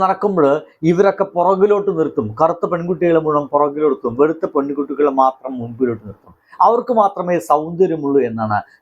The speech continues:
സത്യഭാമ എന്ന് പറയുന്ന കലാമണ്ഡലത്തിലെ കലാകാരി എന്നൊക്കെ പറയപ്പെടുന്ന ഈ ആയമ്മ വിളിച്ചു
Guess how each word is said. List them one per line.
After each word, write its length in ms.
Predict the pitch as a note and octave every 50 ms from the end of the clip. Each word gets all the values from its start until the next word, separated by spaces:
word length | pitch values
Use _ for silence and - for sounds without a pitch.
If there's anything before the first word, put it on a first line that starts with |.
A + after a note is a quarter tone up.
| - -
സത്യഭാമ 600 | D#3 D3+ D3+ - G#3+ G#3 E3 E3 D#3+ D3 C#3 C3 C3
എന്ന് 120 | B2 B2 A2+
പറയുന്ന 300 | A#2 A2+ A2+ A2+ A2 A2+ A2+ A2+ -
കലാമണ്ഡലത്തിലെ 840 | C3+ B2+ B2+ C3 C#3 C#3+ D3 C#3 C3 B2 A2 A#2 G#2+ - - A2+ A2 - C3+
കലാകാരി 600 | C3+ C3+ C#3 C#3+ D3 D3 C#3+ D3 D3 C#3+ C3+ C#3 C3
എന്നൊക്കെ 280 | A#2+ B2+ B2+ - B2 A2+ - -
പറയപ്പെടുന്ന 560 | A2+ A2+ A#2+ B2 B2 - - G#2+ G#2 G2+ G#2+ G2+ _ _ _ - C#3+
ഈ 20 | C3 B2 G#2+ G#2+ A2
ആയമ്മ 340 | A#2 A#2+ B2 B2 A#2+ G#2 G2+
വിളിച്ചു 240 | G#2+ A2 A2 -